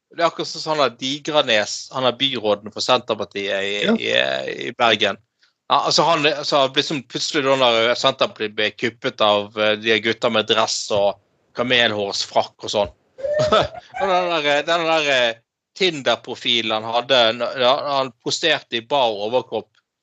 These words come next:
Speaker 1: eh, som han kalte seg et eller annet tidenes yngste byråd og noe greier på Tinder i bar overkropp. Og så liksom ble han selvfølgelig, eh, konfrontert av B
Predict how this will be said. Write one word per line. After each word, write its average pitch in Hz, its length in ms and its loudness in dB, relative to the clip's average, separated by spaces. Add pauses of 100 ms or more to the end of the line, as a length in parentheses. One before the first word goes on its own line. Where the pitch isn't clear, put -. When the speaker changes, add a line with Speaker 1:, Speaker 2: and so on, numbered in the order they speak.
(360)
Speaker 1:
eh, 120 640 2 (160)
som 139 420 -2 (260)
han 143 240 -6
kalte 143 380 0
seg 135 200 2
et 139 140 2
eller 143 140 4
annet - 140 -6
tidenes 131 460 -6
yngste 123 440 -10
byråd 101 640 -2
og 95 80 -8
noe 101 100 -12
greier 101 280 -4 (440)
på 127 200 4
Tinder 120 420 0
i 123 200 -4
bar 107 260 2
overkropp. 101 480 -2 (840)
Og - 160 -2
så 403 120 2
liksom 170 320 0 (320)
ble 180 100 2
han 160 100 2
selvfølgelig, 143 540 2 (240)
eh, 120 160 -6 (360)
konfrontert 139 520 -2
av 110 120 -2
B 113 120 -2